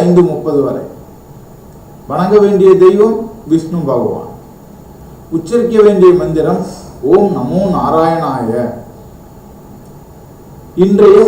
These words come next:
உங்களுக்கான பரிகாரம் பசுமாட்டிற்கு உணவு வழங்கி உங்களுடைய பரிகாரத்தை செய்து கொள்ளலாம்.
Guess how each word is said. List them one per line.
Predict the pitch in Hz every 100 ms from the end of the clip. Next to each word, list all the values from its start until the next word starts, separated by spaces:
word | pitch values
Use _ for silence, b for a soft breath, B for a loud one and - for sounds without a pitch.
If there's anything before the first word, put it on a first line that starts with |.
| 160
உங்களுக்கான | 190 208 220 220 190 196 196
பரிகாரம் | 170 143 143 127 113 113 - - - - - - - - - - -
பசுமாட்டிற்கு | 170 175 262 269 247 - 190 170 - 175 208 202 - - - - - - - - - - - - 135
உணவு | 170 208 196
வழங்கி | 185 156 147 147 185 190 - - - - - - 139
உங்களுடைய | 156 165 151 147 143
பரிகாரத்தை | 143 160 160 151 143 160 -
செய்து | 123 113 104
கொள்ளலாம். | 95 92 87 -